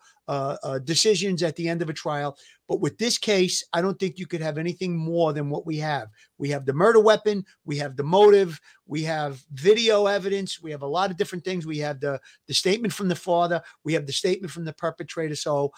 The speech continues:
I think that the prosecutor's probably delighted to, uh, proceed with this case and to prosecute it. Uh, maybe there's more evidence that we don't even know about, but that gun being found, very, very, very important to this case.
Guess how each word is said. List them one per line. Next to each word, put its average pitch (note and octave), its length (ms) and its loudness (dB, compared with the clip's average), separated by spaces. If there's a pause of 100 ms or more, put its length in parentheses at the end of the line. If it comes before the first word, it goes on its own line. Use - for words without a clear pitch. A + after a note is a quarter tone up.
(200)
I D3+ 80 -4
think F3 260 -2
that E3+ 160 0
the D#3+ 80 -6
prosecutor's F#3 600 -4
probably D3+ 300 -2
delighted D#3+ 600 2 (320)
to, D3 340 -4 (220)
uh, D3+ 200 -2
proceed D3 500 -6
with D3+ 100 -8
this D3 160 -6
case D3+ 380 -8
and C#3 100 -12
to - 80 -18
prosecute D3 640 -8
it. D3 160 -4 (380)
Uh, C3+ 320 -2 (260)
maybe G3+ 320 4
there's A#3+ 220 4
more C4 260 6
evidence G#3 300 4
that G#3+ 120 2
we F#3 100 2
don't F3 200 2
even D3+ 160 -4
know C#3 160 -4
about, C3+ 400 -8
but C#3+ 200 -6 (260)
that E3+ 200 -2
gun F#3+ 260 2
being E3+ 240 -2
found, C#3 380 -8
very, D#3+ 420 -2
very, C#3+ 440 -6 (240)
very C#3+ 240 -2
important C3 400 -10
to - 80 -16
this A#2+ 180 -12
case. G#2+ 500 -14